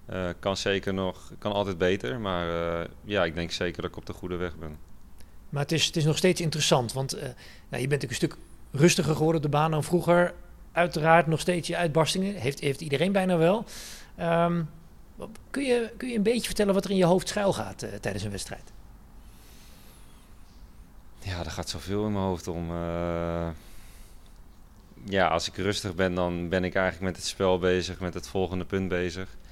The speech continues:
Speaker 1: En ja, dan speel ik mijn beste tennis eigenlijk. Ehm, ja, als het af en toe iets, als ik maar dingen ga irriteren of ik ben met, met randzaken bezig, dan,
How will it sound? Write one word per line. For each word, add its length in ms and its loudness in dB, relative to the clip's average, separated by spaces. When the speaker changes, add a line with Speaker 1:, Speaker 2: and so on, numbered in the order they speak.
Speaker 1:
En 400 -4
ja, 400 4
dan 160 4
speel 300 2
ik 80 0
mijn 120 0
beste 300 0
tennis 300 -2
eigenlijk. 520 0
Ehm, 920 -6
ja, 240 2
als 200 0
het 140 -6
af 180 0
en 100 -8
toe 200 0
iets, 380 -4
als 180 -8
ik 60 -12
maar 160 0
dingen 260 2
ga 120 -2
irriteren 720 0
of 140 -6
ik 140 -6
ben 140 0
met, 260 -2
met 180 -2
randzaken 600 2
bezig, 400 0
dan, 320 0